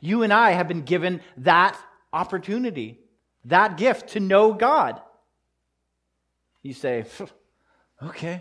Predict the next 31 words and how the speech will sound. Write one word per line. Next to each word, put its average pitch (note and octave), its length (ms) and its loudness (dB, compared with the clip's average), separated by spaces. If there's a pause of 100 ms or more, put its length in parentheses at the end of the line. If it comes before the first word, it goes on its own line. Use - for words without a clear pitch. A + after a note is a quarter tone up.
yeah, D3+ 180 -8
I've F3+ 120 -8
heard E3 160 -12
that E3+ 200 -6
before. D#3 380 -14 (100)
So D#3 380 -2
what?" C#3 540 -12 (640)
And E3+ 160 -6
you F3+ 60 -6
may F#3+ 120 0
not C#3 200 -4
say B3 260 4
that, C#3+ 280 0
but - 360 -2
some C#4 240 2
of A3+ 80 0
you B3+ 140 -2
are A3+ 60 0
thinking C#4 440 -4
that. A#2+ 240 -4
"So B3+ 160 0
what? A#3 220 4
I've C#3+ 140 -4
heard G#3 200 -6
this F3 140 -14
before. E3 480 -6 (200)
I've E3+ 160 -2
been G3+ 200 -2
to F3 100 -6
Sunday F#3 360 -6
school. A#2+ 320 -8